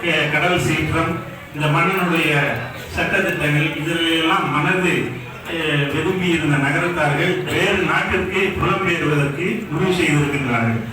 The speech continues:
இந்த மன்னனுடைய தூது வந்த பிறகு, அவரு, அந்த மன்னன் சொல்லுகிறான்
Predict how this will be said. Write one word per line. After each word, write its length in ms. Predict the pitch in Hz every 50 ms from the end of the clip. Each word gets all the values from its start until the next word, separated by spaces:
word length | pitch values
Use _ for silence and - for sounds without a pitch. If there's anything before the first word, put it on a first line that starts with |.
| - - - - - 143
இந்த 140 | 143 143
மன்னனுடைய 680 | 139 135 151 151 - 220 233 226 214 190 180 175 151 147 - - - - - - - - - - - - - -
தூது 340 | - 208 226 226 - -
வந்த 260 | - - - 165 170 -
பிறகு, 560 | - - - - - - - - - - - - - - - - - - - - - - - - - -
அவரு, 240 | 151 - 160 170
அந்த 280 | 170 170 160 151 151 151
மன்னன் 320 | 143 151 156 175 185 185
சொல்லுகிறான் 640 | 180 160 160 156 160 151 147 - 180 170 - - -